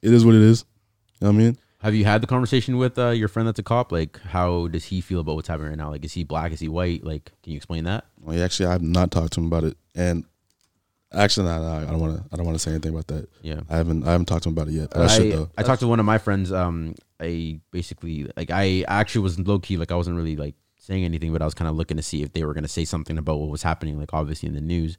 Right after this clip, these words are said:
Speaker 1: Mm.
Speaker 2: and they were basically talking about how, um, the reason, like, essentially what they were saying is men like that have one point of view, and that's power.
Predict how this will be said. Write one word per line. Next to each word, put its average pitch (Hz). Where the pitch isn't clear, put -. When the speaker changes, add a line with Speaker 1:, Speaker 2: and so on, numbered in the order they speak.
Speaker 1:
Mm. 82
Speaker 2:
and 87
they 82
were 80
basically 92
talking 90
about 80
how, 82
um, 78
the 85
reason, 90
like, 82
essentially 127
what 110
they 107
were 101
saying 98
is 87
men 92
like 85
that 85
have 82
one 82
point 87
of 78
view, 80
and 78
that's 76
power. 87